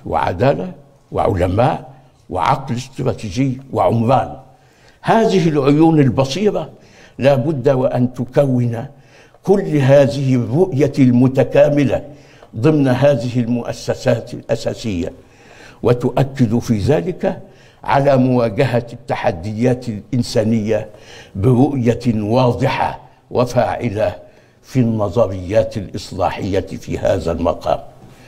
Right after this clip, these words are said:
المؤسسة وهوية الأمة في هذا والهوية المؤسسية هي تتعلق بأشياء كثيرة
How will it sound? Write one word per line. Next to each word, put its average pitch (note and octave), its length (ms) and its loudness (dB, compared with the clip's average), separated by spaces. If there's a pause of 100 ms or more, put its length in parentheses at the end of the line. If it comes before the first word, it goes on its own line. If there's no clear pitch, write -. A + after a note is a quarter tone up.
(760)
المؤسسة B2+ 920 2 (400)
وهوية A#2+ 800 2
الأمة D#3 480 0
في G#2+ 380 -6
هذا D3+ 300 2
والهوية B2+ 540 2
المؤسسية D#3+ 880 -2 (400)
هي F3+ 180 4
تتعلق B2+ 720 0
بأشياء B2 680 0
كثيرة A2+ 640 0